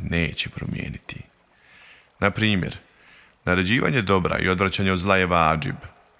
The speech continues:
Dobrobit i nered u zajednici u potpunosti ovise o provođenju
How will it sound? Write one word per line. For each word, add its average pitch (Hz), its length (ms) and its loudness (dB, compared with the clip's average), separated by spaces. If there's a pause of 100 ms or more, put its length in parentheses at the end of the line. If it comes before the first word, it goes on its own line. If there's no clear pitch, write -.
(560)
Dobrobit 139 680 0
i 107 120 0
nered 131 380 0
u 110 80 0
zajednici 110 540 0
u 92 80 -2
potpunosti - 1000 -4
ovise 107 540 -2
o 92 80 -2
provođenju 98 680 0